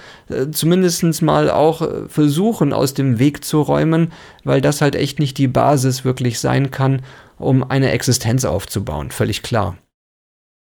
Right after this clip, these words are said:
So, was kann man denn dann aber machen, damit man nicht wirklich jagen oder im Trüben fischen muss und, äh, irgendwie diese Ideen versucht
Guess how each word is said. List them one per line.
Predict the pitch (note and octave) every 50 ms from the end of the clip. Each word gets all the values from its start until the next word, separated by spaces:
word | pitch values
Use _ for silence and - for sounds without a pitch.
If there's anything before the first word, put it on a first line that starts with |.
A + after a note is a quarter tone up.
| _ _ _ _ _ _ _ -
So, | - C#3+ B2+ G#2+
was | A2 A#2+ -
kann | - F#3 F#3
man | G#3 G3+ F#3
denn | F3+ F3+ F#3
dann | F3 F3 E3+ -
aber | D3+ C#3 B2 A2+
machen, | A2+ A#2 A2+ - F#3 - G#3+ G3+ G3+ G3+ F#3 - - - - - - -
damit | D3+ C#3+ D3+ F#3+ F#3+ -
man | F#3 E3+
nicht | E3 E3 D#3+ - -
wirklich | D#3 D#3 - D#3 D3+ C3 -
jagen | D3 C#3 B2 C3 D#3 D3 D3+ D3+ D3 C#3+
oder | - - D3 C3 C3+ -
im | A2+ C#3 B2+
Trüben | C3 - - D3 D#3 C#3+ C#3+ C3
fischen | B2+ - - C#3 B2+ - - A#2+ A2
muss | G#2 F2 - - -
und, | A2 - A#2+ A#2+ A#2 - -
äh, | - A2 A#2 G2
irgendwie | A#1+ - - B2+ A#2 A2 A#2+ A2+
diese | B2 A#2+ A2+ A#2
Ideen | - - A#2+ A2 A2 - A#2 A#2+ A#2+ A#2+ A2+ A2+ -
versucht | - - A#2+ A#2+ A#2 G#2 A2+ A#2 A2+ - - -